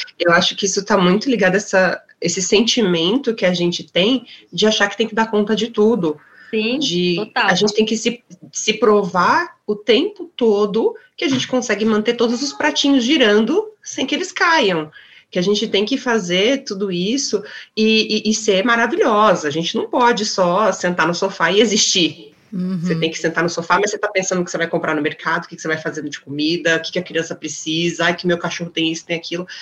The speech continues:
Speaker 1: A gente tem muita dificuldade de prestar atenção na gente, de, de dizer, "Não, não dou conta, não vou fazer porque eu não consigo",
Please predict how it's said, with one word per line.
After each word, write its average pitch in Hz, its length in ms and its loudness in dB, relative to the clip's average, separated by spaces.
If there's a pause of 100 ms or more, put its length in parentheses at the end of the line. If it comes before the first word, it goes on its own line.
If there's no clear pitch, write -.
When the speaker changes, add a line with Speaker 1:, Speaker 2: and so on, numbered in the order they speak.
(140)
Speaker 1:
A 165 120 2
gente 175 240 -4
tem 226 120 0
muita 226 360 2
dificuldade 220 1300 -4 (480)
de 185 180 -2
prestar 240 360 2
atenção 277 360 -2
na 311 160 0
gente, 302 380 0
de, 202 260 -2
de 190 160 -6
dizer, 240 460 0
"Não, 269 240 2
não 254 160 4
dou 262 120 0
conta, 247 400 0
não 208 160 0
vou 220 120 -2
fazer 233 280 -2
porque 220 140 -2
eu 269 40 4
não 269 60 2
consigo", 262 680 -2